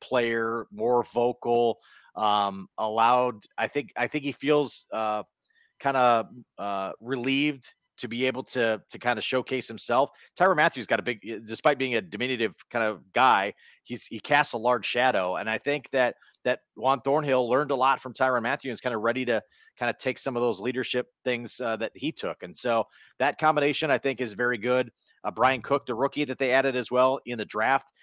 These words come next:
uh, is an upgrade from Dan Sorensen, another valuable leader type guy that it was the right time to move on in terms of skill set. Uh, Cook is younger, faster, downhill hitting.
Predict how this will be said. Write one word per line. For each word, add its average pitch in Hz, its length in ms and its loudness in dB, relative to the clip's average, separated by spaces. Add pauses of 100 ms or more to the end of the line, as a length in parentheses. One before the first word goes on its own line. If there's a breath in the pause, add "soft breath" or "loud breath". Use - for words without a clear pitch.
(300 soft breath)
uh, 107 220 2
is 120 180 -4
an 113 80 0
upgrade 127 440 0
from 107 200 -4
Dan 110 220 -4
Sorensen, 123 560 -6
another 113 360 -2
valuable 123 600 2
leader 127 240 -4
type 127 320 0
guy 127 360 4
that 113 180 -2 (360)
it 107 80 -6
was 107 180 -4
the 107 100 -4
right 113 240 0
time 123 260 -4
to 123 60 -2
move 123 200 -2
on 120 300 2
in 107 100 -8
terms 127 300 -8
of 107 100 -2 (240 soft breath)
skill 139 300 -2
set. 131 280 2 (160)
Uh, 98 280 -2 (200)
Cook - 240 -6
is 90 140 -8
younger, 123 340 -2
faster, 127 540 -2 (220 soft breath)
downhill 123 540 -2
hitting. 131 440 -4